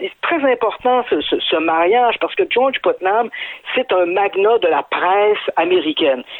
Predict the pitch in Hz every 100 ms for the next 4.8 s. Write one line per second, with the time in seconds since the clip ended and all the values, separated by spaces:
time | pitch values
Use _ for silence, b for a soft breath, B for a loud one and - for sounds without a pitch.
0 | B B 127 135 143 135 127 156 156 -
1 | 147 180 175 139 - 147 139 127 117 147
2 | 190 247 277 214 143 - 147 - 139 180
3 | 156 131 120 143 135 151 131 123 - 143
4 | 139 117 - 170 - 226 254 262